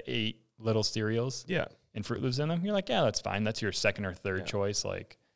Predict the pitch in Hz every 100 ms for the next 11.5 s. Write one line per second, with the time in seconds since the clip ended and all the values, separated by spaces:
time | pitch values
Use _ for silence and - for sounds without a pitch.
0 | _ 113 127 139 143 107 104 101 98 101
1 | - 120 123 139 - - 107 104 101 101
2 | 98 98 90 98 95 92 _ _ _ _
3 | _ 107 101 101 98 - - 131 127 127
4 | 117 113 107 104 101 98 101 98 - -
5 | 98 92 95 92 - - 101 92 95 92
6 | 87 - - - _ - 95 95 - 98
7 | 98 92 95 92 - 95 95 92 95 92
8 | 160 156 - - 117 120 104 95 90 -
9 | - 123 139 - 160 98 110 95 98 104
10 | - - - - - - - - - -
11 | - - - -